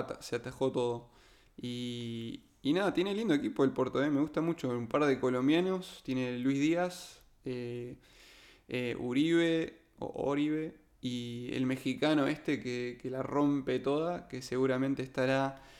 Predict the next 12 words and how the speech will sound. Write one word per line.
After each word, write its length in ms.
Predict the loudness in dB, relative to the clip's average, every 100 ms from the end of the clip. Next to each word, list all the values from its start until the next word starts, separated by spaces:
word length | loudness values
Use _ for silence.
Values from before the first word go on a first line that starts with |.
| -20 -20 -20 -14
eh, 600 | -2 0 2 0 0 -2 0
en 220 | 2 4
algún 260 | 4 6 6
equipo 340 | 4 4 6
grande 580 | 8 8 6 4 0 -4 -16 -4
muy, 640 | 2 6 6 4 2 -2
muy, 720 | 0 4 6 4 2 -2 -6 -6
eh, 220 | -6 -6 -6
dentro 340 | -2 0 2 4
de 80 |
no 140 | 4 6
mucho. 400 | 4 2 -6